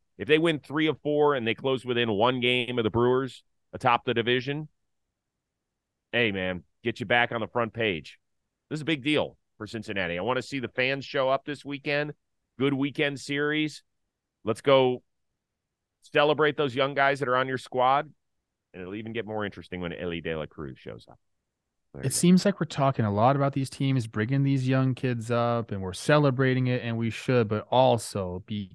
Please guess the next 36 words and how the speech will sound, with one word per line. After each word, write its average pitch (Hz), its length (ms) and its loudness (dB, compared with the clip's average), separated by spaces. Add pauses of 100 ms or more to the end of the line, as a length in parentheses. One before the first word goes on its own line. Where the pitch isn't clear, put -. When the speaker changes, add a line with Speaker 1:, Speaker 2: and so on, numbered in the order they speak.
Speaker 2:
cautious. - 960 -6 (180)
If 117 160 -6
you're 160 140 4
a 160 40 4
fan 185 340 4
base, 147 300 6
and 135 120 -6 (140)
I 127 160 4
don't 151 240 6
mean 170 140 6
to 160 80 6
be, 165 120 6
like, 151 200 2
a 123 40 -2
downer, 113 640 0 (220)
like, 160 120 -2
there's 208 140 2
gonna 285 140 4
be 277 100 6
ups 285 200 -2
and 226 60 2
Speaker 1:
Oh, 165 40 2
you're 165 140 4
Speaker 2:
downs 208 140 6
Speaker 1:
about 131 80 4
Speaker 2:
for - 100 2
Speaker 1:
to 113 80 -8
be. 143 60 0
Speaker 2:
ev-, 160 260 4 (540)
there's 131 140 2
gonna 143 160 6
be 165 140 6
ups 165 200 8
and 185 140 4
downs 151 380 4
for - 220 -6